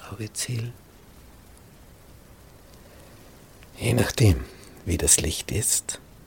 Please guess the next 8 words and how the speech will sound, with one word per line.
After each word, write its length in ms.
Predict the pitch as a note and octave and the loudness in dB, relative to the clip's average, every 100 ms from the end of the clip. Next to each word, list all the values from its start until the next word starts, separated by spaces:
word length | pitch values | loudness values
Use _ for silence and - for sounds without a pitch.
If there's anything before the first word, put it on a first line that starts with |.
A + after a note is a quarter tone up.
| - - - - - - - | -20 -20 -20 -20 -20 -20 -4
Und 260 | - - - | -2 -2 -4
dann 140 | G2+ | 4
sagt 400 | - - - - | 4 4 -2 -6
er 80 | - | -6
ihm: 140 | A#2 - - - - - - - - - | -6 -10 -20 -20 -20 -20 -20 -20 -18 2
"Zähl 240 | - F3 | 6 6
die 140 | E3 C3 | 6 2
Sterne. 480 | - - - B2+ | 2 2 0 -2